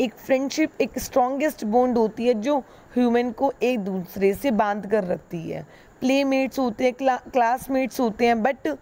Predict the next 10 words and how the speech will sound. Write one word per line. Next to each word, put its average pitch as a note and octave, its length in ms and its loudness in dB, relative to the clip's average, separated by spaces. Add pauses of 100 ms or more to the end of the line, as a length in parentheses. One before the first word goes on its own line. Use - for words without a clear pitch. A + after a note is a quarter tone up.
(260)
हर B3 160 2
कोई B3+ 260 -2
हमारा A3 360 4
true B3+ 260 -2
friend B3 360 0
नहीं B3 100 2
होता। F#3+ 380 -2 (440)
"True C4 220 2
friend C#4+ 380 -2 (260)
is G#3+ 120 2